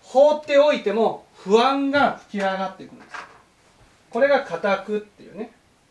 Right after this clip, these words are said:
まず共通していることは、この固くにいる人たちはですね、みんな自分を責めている。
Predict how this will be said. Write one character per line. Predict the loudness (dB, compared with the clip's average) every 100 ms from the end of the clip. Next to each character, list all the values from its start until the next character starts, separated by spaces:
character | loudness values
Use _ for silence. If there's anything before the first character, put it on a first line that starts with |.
| _ _
ま | -4 -4
ず | -4
共 | -2 0 2
通 | -2 -12 -14
し | -12
て | -12 -8
い |
る | -8
こ | -8 -8
と | -2
は、 | 0 0 -6 _ _ _
こ | -8
の | -6 -6
固 | -4 -4 -4
く | -8
に | -10
い | -8
る | -8
人 | -6 -4
た | -4 -6
ち | -6
は | -6 -6
で |
す | -8 -16
ね、 | -18 _ _ _ _ _ _ _ _ _ _ -8
み | -4
ん | 0
な | 2 2 0 -12 _ _ _ -20
自 | -10 -4
分 | 0 0 0
を | -2
責 | -2 -2
め | -4
て | -6
い |
る。 | -20